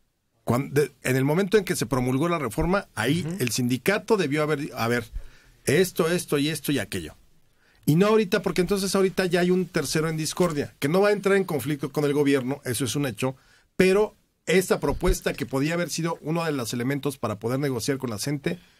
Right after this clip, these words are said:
Speaker 1: yo creo que la gente la va a desechar porque recordemos que la gente está buscando, eh, intereses políticos. Realmente no hay un, no hay, yo no veo un ánimo de conciliación y de resolver el problema.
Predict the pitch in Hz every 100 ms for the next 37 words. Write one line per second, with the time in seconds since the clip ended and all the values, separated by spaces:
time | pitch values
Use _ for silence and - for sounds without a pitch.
0 | - 156 180 175 156 131 170 156 185 190
1 | 123 131 156 175 185 - 151 147 _ _
2 | _ 127 110 135 - _ 113 107 110 131
3 | 151 160 - 131 143 151 131 110 127 -
4 | _ _ _ _ - 151 - 196 208 214
5 | 208 202 - - - 139 135 - 160 143
6 | 175 185 196 202 208 - 143 95 - -
7 | _ _ _ _ - 147 185 185 185 185
8 | 185 196 190 190 185 - 156 170 175 180
9 | 180 - 127 180 190 175 175 180 170 156
10 | 165 165 180 190 220 - _ _ _ 120
11 | 127 135 127 135 131 127 117 170 196 151
12 | 131 120 113 123 139 147 131 110 110 101
13 | 87